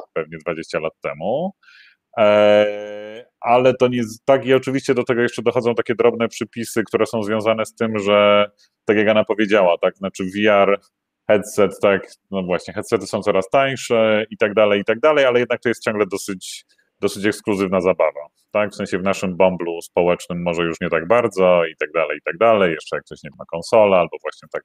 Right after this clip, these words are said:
cokolwiek, jakby to nie jest, to nie jest jakaś taka straszna bariera finansowa, ale jeśli mielibyśmy popatrzeć na populację, no to jest to pewnie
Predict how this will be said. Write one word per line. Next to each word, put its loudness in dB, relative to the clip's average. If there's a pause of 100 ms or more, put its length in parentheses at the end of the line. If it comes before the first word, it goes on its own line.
(200)
cokolwiek, -8 (480)
jakby -10
to -4
nie -6
jest, -8 (260)
to -2
nie 0
jest 0
jakaś 0
taka 2 (840)
straszna -2
bariera 4 (120)
finansowa, 4
ale 6
jeśli -2
mielibyśmy -2
popatrzeć -4
na -4
populację, 0
no -2
to -2
jest -4
to -4
pewnie -2